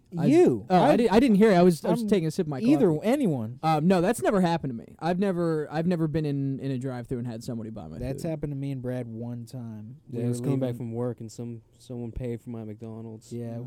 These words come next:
Speaker 2: we're leaving, like, a morning shift, and we're coming back from work, and we just stopped at McDonald's. It was, like, in December. It was, like,
Speaker 1: Yeah.
Speaker 2: around Christmas time, so someone was feeling charitable.
Speaker 1: Yeah.
Speaker 2: And, uh,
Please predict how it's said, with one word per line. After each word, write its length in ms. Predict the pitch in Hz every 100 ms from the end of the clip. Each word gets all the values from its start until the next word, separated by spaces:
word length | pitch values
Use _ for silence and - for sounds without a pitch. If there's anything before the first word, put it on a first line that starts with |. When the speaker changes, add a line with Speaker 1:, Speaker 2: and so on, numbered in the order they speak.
| 131 - 151
Speaker 2:
we're 100 | 123
leaving, 240 | 131 123
like, 180 | 123 117
a 40 | 123
morning 380 | 120 127 123
shift, 400 | 117 - 120 -
and 80 | 120
we're 120 | 120
coming 260 | 113 131 123
back 340 | 120 117 113
from 280 | _ - 120
work, 380 | 120 120 117 _ _ -
and 240 | 117 117 117
we 100 | 117
just 220 | - 117
stopped 280 | 127 120 -
at 40 |
McDonald's. 540 | 117 107 117 120 117 120
It 80 |
was, 100 | 123
like, 160 | 131 120
in 140 | 123
December. 680 | 117 - - 117 113 107 113 -
It 60 | 127
was, 100 | 127
like, 120 | 123
Speaker 1:
Yeah. 60 |
Speaker 2:
around 280 | 123 127 123
Christmas 420 | - 123 - 117
time, 300 | - 120 117
so 240 | 117 123 117
someone 280 | - 131 120
was 100 | 113
feeling 340 | - 120 117
charitable. 600 | 113 123 117 120 123 117 _
Speaker 1:
Yeah. 360 | 127 123 113 123 _ _ -
Speaker 2:
And, 280 | 117 113 110
uh, 300 | 110 110